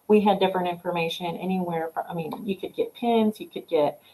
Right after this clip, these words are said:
um, just basic flyers, right? 'Cause some people just moved to the city. So they're like, "Well, I don't even know when my bulk trash is," right?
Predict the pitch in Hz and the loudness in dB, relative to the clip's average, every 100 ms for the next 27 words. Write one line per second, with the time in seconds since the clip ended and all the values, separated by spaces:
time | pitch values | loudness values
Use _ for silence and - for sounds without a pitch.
0 | _ - 180 160 - 226 226 247 - - | _ 4 6 6 0 -4 0 0 0 -6
1 | - 180 180 - - - 175 - 190 - | 0 0 2 -2 -4 -2 -4 -6 -14 -2
2 | 233 226 214 180 165 160 - _ _ _ | -2 0 -4 0 0 0 -8 _ _ _
3 | _ - 180 190 - 180 185 185 - - | _ -14 -2 -2 -2 -2 -2 -2 -6 -6
4 | - - - - - 185 180 170 - 190 | -4 -6 -6 -12 -8 -2 2 2 2 0
5 | 180 208 262 277 233 190 180 170 165 151 | 0 -2 -2 0 0 2 0 0 -2 0
6 | - 156 - - - - - - - - | 4 4 2 -4 2 2 0 -6 -10 -14
7 | - 160 165 165 | -8 -2 0 -2